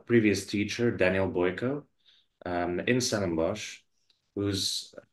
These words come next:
actually an Israeli conductor, uh, that studied with Ilya Musin in Saint Petersburg. So then, um, it all just worked out that way that, I mean, I started with the Musin school.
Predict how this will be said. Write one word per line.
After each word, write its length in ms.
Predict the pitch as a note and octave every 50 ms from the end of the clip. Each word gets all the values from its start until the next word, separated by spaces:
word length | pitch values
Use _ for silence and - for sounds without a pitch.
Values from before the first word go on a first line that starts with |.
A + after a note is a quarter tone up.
| _ A2+
actually 360 | A2 G#2+ - - G#2+ G#2 G#2
an 180 | G2+ G2 F#2+
Israeli 680 | F#2+ F#2 F2 E2+ F2 F#2 F#2+ G2+ G#2+ A2 A2 G#2 G2 G2
conductor, 760 | - G2+ F#2 F2+ F2 E2+ E2 D#2+ - - A#2+ B2 B2 B2 B2 - - F2
uh, 280 | F2 E2 E2 D#2+ D#2+ -
that 280 | F2+ F2 F2 - - -
studied 520 | - - - G#2+ F#2+ F#2+ F#2+ F2 E2+ F2
with 400 | F2+ G2 G2 F2+ - - - -
Ilya 300 | D2+ F#2+ F#2 F#2 F#2 F2
Musin 560 | F2 F2+ F2+ F2+ - - E2+ E2+ E2+ E2 D#2+ D2+
in 180 | D#2+ D#2+ D#2+ E2
Saint 180 | E2 - F2 -
Petersburg. 560 | F#2+ - E2 D#2+ - - - - - - - _ _ _ _ _ _ _ _ - - - - - _ _ _ _
So 240 | - - - G#2+ G#2
then, 400 | G#2 A2 A2+ A2+ A#2 A#2 A#2 A2+
um, 760 | A2+ A2 A2 A2 G#2+ G#2+ G#2+ G#2+ G#2+ G#2+ G#2+ G#2+ G#2 G#2 - _ _ _ _ _ _ _ _ _ _ _ _ _ _
it 140 | - A2 G#2
all 360 | A2+ - A#2+ B2 A#2+ A#2 A2 G2
just 280 | G2+ G2+ F#2 - -
worked 340 | G2+ G2 G2+ G2 F#2+ F2+ -
out 260 | G2 G#2 G#2 G2+ -
that 200 | G2 F2+ F2+ F2
way 300 | F2 F2+ F2+ F2+ F2+ F2+ E2+
that, 300 | E2+ F2 F2 - - -
I 100 | F2 F2+ F2+
mean, 280 | F2+ F2 F2 F2 F2
I 200 | E2+ E2+ E2+ E2+ E2
started 420 | - - - G#2 G2+ G2+ F#2 F2+
with 160 | F#2 F#2+ F#2
the 60 | F#2+
Musin 400 | F2+ F2+ F2+ F2+ - G#2+ G2 F#2
school. 520 | F2+ - - - A2+ A2+ A#2 B2 B2 B2